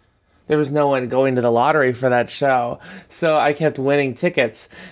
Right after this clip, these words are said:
So I went and I asked the woman who was playing Logan Schwartz and Grubenier in that production of Spelling Bee,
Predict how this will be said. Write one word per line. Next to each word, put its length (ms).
So 560
I 140
went 340
and 180
I 80
asked 460
the 180
woman 340
who 100
was 120
playing 280
Logan 400
Schwartz 360
and 140
Grubenier 840
in 200
that 260
production 420
of 120
Spelling 420
Bee, 320